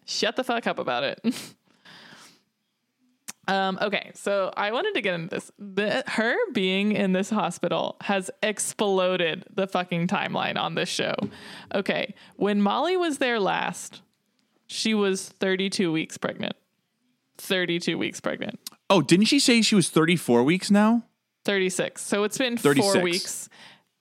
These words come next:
Speaker 1: And the last episode she was in, hold on, I'm gonna pull up the exact episode. Um, it was in season two. First of all, we're ten episodes into season three. The last episode she was in was season two.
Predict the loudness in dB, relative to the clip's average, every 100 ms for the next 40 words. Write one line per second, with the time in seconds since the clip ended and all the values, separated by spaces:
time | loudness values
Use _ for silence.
0 | -4 0 0 0 0 0 0 -2 0 -2
1 | -2 -4 -4 -4 -2 -2 -2 -2 -2 -2
2 | -2 0 0 0 0 -2 -2 -2 -2 -4
3 | -4 -4 -4 -6 -6 -6 -6 -6 -6 -6
4 | -4 -6 -8 -18 _ _ _ -6 -4 0
5 | 0 0 0 0 0 0 0 0 0 0
6 | 0 -4 _ _ -4 -2 -2 -4 -2 -2
7 | 0 -2 -2 _ -4 -2 0 0 -2 -2
8 | 0 0 -2 -6 -18 _ 0 0 0 0
9 | 0 0 0 0 -2 -2 0 0 -2 -4
10 | -2 -2 -2 -2 0 2 2 0 0 0
11 | 0 -2 -2 -4 -2 -2 0 0 -2